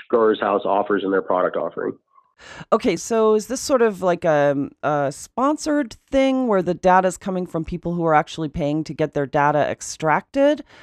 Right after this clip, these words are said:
Speaker 2: How does it work?
Speaker 1: Um, we're, we're, again, we're taking that aggregate data and we're breaking it down, um, into subcategories as it relates specifically to your business.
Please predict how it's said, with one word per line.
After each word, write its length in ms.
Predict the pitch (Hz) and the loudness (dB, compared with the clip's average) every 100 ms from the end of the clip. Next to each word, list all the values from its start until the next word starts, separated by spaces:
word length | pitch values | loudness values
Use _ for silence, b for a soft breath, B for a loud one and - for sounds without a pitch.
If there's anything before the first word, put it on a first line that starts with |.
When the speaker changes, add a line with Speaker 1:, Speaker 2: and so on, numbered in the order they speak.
| b b b | b b b
Speaker 2:
How 140 | 226 | 2
does 140 | 262 | 4
it 80 | 226 | 0
work? 540 | 147 175 85 - - _ - | 2 2 0 -4 -16 _ -2
Speaker 1:
Um, 360 | 151 160 139 143 | 2 4 2 4
we're, 300 | 170 165 170 | 4 4 4
we're, 280 | 160 151 151 _ - | 4 4 0 _ -4
again, 240 | 143 143 135 | 0 4 4
we're 80 | |
taking 280 | 135 147 147 | 4 4 4
that 140 | 139 135 | 4 4
aggregate 440 | 135 139 131 135 | 2 2 2 2
data 360 | 135 135 135 127 | 2 4 4 2
and 320 | 131 123 120 117 | 2 4 4 4
we're 280 | 120 117 - _ - | 4 4 0 _ -2
breaking 360 | 139 151 151 | 2 4 4
it 160 | 127 123 | 4 2
down, 520 | 127 123 131 123 117 - _ _ - | 2 2 4 4 2 -2 _ _ -6
um, 480 | 110 110 107 101 98 - _ _ | 0 2 4 2 -2 -8 _ _
into 920 | 160 156 151 - 139 135 135 135 131 - b b b b b - | 4 6 6 6 4 6 6 6 2 -2 b b b b b 0
subcategories 840 | 175 - 156 147 131 139 139 135 - 131 | 0 4 2 4 6 6 6 4 2 0
as 160 | 131 | 2
it 140 | 135 127 | 2 2
relates 400 | 131 131 131 - | 4 4 2 0
specifically 680 | 120 - 156 156 147 135 - | -4 2 2 2 2 2 4
to 80 | 151 | 4
your 360 | 120 123 131 123 | 6 6 6 6
business. 480 | 123 117 107 90 | 4 4 2 -4